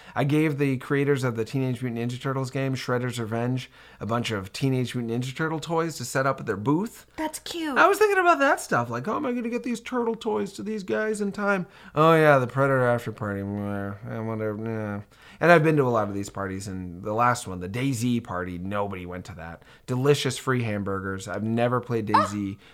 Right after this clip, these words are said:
Speaker 1: never gonna play it ever in my life. You can't buy my love with burgers, DayZ Corp.
Speaker 2: Oh.
Speaker 1: Yeah. But I'm, thank you for
Speaker 2: Oh.
Speaker 1: the,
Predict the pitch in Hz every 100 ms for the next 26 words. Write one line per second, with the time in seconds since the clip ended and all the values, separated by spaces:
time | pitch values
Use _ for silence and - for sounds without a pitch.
0 | - 117 127 131 123 113 113 107 104 -
1 | 117 123 123 113 107 101 95 95 107 104
2 | 131 127 120 _ _ - _ - 131 120
3 | 131 123 120 117 120 117 110 107 110 117
4 | 123 110 101 101 - _ _ - 127 117
5 | 101 107 104 98 98 339 403 427 254 185
6 | - _ _ 123 120 107 104 - _ -
7 | 147 143 131 131 113 120 110 - - 98